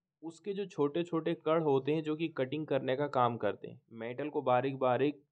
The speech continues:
बुरादों के रूप में उसको काटते हैं, एकदम बारीक-बारीक छोटे-छोटे कणों के रूप में घर्षण के माध्यम से काटते हैं। तो जिस मटेरियल से ग्राइंडर बनता है वो कई टाइप का हो सकता है, तो यहाँ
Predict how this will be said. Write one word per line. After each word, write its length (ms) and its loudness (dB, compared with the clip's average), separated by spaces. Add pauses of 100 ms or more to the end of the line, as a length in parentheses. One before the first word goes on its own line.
(140)
बुरादों 480 -2
के 80 -6
रूप 220 -4
में 100 -4
उसको 280 -4
काटते 420 -4
हैं, 100 -20 (100)
एकदम 200 -10
बारीक-बारीक 640 -4
छोटे-छोटे 500 -8
कणों 200 -6
के 120 -12
रूप 180 -6
में 100 -8
घर्षण 320 -4
के 160 -16
माध्यम 260 -12
से 120 -16
काटते 360 -8
हैं। 60 -20 (1120)
तो 440 -2 (1040)
जिस 420 -10
मटेरियल 640 6
से 180 2
ग्राइंडर 500 4
बनता 500 4
है 140 4
वो 300 -2
कई 160 -6
टाइप 320 -8
का 140 -12
हो 260 -6
सकता 420 -16
है, 60 -20 (1300)
तो 100 -8
यहाँ 640 -2